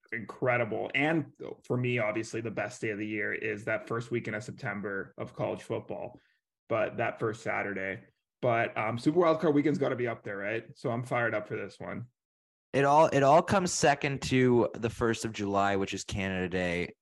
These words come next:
Speaker 2: Never forget the troops. But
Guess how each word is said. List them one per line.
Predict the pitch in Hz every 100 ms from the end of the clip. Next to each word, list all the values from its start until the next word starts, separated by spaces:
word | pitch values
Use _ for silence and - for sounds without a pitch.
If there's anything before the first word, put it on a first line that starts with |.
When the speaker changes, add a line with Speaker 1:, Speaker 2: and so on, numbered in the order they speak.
| -
Speaker 2:
Never | 104 101
forget | 95 104 98
the | 87
troops. | - 98 92 76 - - - _ _ _ _ _ _ _ _
But | 104 104 95